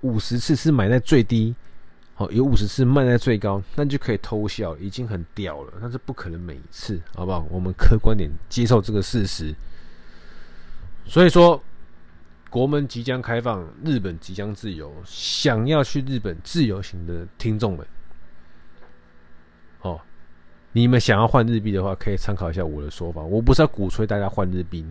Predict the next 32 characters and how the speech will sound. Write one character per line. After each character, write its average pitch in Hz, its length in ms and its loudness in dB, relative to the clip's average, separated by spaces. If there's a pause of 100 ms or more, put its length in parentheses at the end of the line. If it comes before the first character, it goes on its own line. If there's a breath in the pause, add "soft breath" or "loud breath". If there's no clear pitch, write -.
你 127 220 4
有 107 180 8
需 120 380 0
求 87 260 -2
你 76 140 -6
再 87 180 -4
换， 92 240 4
你 90 120 0
没 101 180 0
需 120 220 -2
求 98 180 2
你 87 160 -2
不 - 160 -8
要 95 160 0
买。 95 260 -2 (680 soft breath)
如 135 160 6
果 147 120 8
你 131 100 6
只 - 140 -4
是 117 80 2
想 85 200 -4
要 98 80 -2
赚 101 260 2
价 - 260 0
差， 107 180 0
想 90 180 -2
要 101 100 0
赚 117 220 2
汇 98 220 12
差 101 240 2
的 90 120 0
话， 87 260 -4